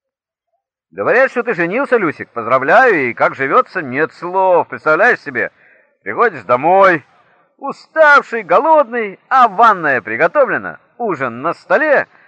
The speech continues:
жена, поцеловав от тебя, не отходит ни на шаг, мельтешит всё около тебя и всё говорит, говорит, говорит.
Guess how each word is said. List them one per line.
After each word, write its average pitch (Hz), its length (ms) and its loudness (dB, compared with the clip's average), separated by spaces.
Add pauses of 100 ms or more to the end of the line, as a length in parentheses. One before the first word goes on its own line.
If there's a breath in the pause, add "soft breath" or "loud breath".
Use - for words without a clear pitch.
(160 soft breath)
жена, 220 480 2
поцеловав 214 680 0
от 175 120 0
тебя, 190 260 0
не 185 80 -4
отходит 180 540 -2
ни 196 120 -10
на 226 180 0
шаг, 185 380 2
мельтешит 220 840 -10
всё 190 220 -4
около 185 240 -6
тебя 185 280 -4
и 170 60 -6
всё 170 140 -10
говорит, 220 520 -6
говорит, 208 520 -6
говорит. 196 460 -6